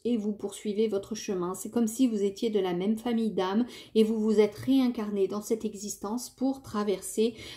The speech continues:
traverser cette vie ensemble. Ça peut être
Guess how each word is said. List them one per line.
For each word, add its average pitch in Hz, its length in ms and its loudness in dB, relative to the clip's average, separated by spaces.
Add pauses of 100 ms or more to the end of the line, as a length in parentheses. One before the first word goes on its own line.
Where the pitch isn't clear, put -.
(100)
traverser 214 420 0
cette 208 340 0
vie 196 480 -2
ensemble. 175 520 -2 (240)
Ça 262 180 4
peut 254 240 4
être 202 320 0